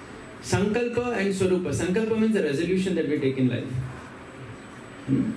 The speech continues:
Like Sankalpa means resolution. Because this resolution is related to Karta. The karta takes resolution. In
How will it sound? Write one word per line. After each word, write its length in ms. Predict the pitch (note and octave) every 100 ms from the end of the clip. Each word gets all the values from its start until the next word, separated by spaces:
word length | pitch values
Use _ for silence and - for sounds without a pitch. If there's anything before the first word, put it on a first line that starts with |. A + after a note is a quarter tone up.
| -
Like 120 | B2+ D#3
Sankalpa 440 | D#3 F3+ F3+ F#3
means 280 | G3+ A3+ - -
resolution. 600 | C#3 C3+ D#3 C#3+ - A#2 - - - - - - - - - - - - - - -
Because 240 | C#3 D#3+
this 120 | D#3+ D3+
resolution 680 | D3+ G3+ G#3+ G#3+ G#3+ G#3+
is 160 | F3 E3
related 560 | D#3 D#3 F3 F#3 G3
to 100 | F#3
Karta. 480 | E3 D3+ D3+ C3+ - - - - - - - C#3+
The 60 |
karta 260 | E3 E3 A3 G#3
takes 200 | G3 F3
resolution. 520 | C3+ C3+ A#2+ A#2 C3 - - - - - - -
In 180 | B2